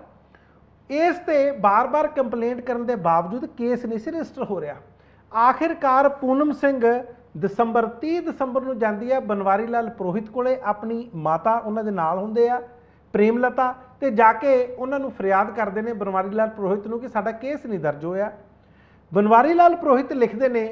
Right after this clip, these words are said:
ਪੰਜਾਬ ਦੇ ਮੁੱਖ ਮੰਤਰੀ ਨੂੰ, ਡੀ ਜੀ ਪੀ ਸਾਰਿਆਂ ਨੂੰ, ਉਹ ਫੋਨ ਤੱਕ ਵੀ ਕਰ ਦਿੰਦੇ ਨੇ ਤੇ ਉਸੇ ਸ਼ਾਮ ਤੀਹ ਦਸੰਬਰ ਸੰਨ ਦੋ ਹਜ਼ਾਰ ਬਾਈ ਨੂੰ ਪਰਚਾ ਦਰਜ ਹੋ ਜਾਂਦਾ। ਹੁਣ ਤੁਸੀਂ ਆਪ ਦੱਸੋ ਕਿ ਜੇ ਇੱਕ ਨਾਗਰਿਕ ਨੂੰ ਇਸ ਤਰ੍ਹਾਂ ਦਾ ਕੋਈ ਨਿਆਂ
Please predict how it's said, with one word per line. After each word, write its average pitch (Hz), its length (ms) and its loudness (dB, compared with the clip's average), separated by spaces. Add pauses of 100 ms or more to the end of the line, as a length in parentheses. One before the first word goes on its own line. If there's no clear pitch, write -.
(280)
ਪੰਜਾਬ 240 420 2
ਦੇ 247 120 4
ਮੁੱਖ 190 280 -4
ਮੰਤਰੀ 247 300 -4
ਨੂੰ, 247 240 -4
ਡੀ 170 120 -2
ਜੀ 214 160 -4
ਪੀ 240 180 -8
ਸਾਰਿਆਂ 208 300 2
ਨੂੰ, 208 100 -2
ਉਹ 202 100 -4
ਫੋਨ 160 300 -4
ਤੱਕ 254 200 -6
ਵੀ 269 120 -8
ਕਰ 262 180 -4
ਦਿੰਦੇ 254 280 -6
ਨੇ 247 160 -8 (220)
ਤੇ 277 180 4 (100)
ਉਸੇ 262 500 2
ਸ਼ਾਮ 220 600 2 (960)
ਤੀਹ 311 240 2
ਦਸੰਬਰ 254 460 0
ਸੰਨ 247 360 -4
ਦੋ 233 100 2
ਹਜ਼ਾਰ 240 340 -2
ਬਾਈ 185 320 0
ਨੂੰ 214 280 -4 (640)
ਪਰਚਾ 214 260 0
ਦਰਜ 180 280 0
ਹੋ 170 140 -6
ਜਾਂਦਾ। 151 300 -14 (560)
ਹੁਣ 240 120 -2
ਤੁਸੀਂ 240 240 -8 (100)
ਆਪ 214 300 2
ਦੱਸੋ 220 460 0
ਕਿ 247 180 -12
ਜੇ 196 200 0 (180)
ਇੱਕ 233 180 -8
ਨਾਗਰਿਕ 190 680 -2
ਨੂੰ 208 300 -4
ਇਸ 202 160 -2
ਤਰ੍ਹਾਂ 220 260 -6
ਦਾ 214 160 -2
ਕੋਈ 226 180 -8
ਨਿਆਂ 185 400 2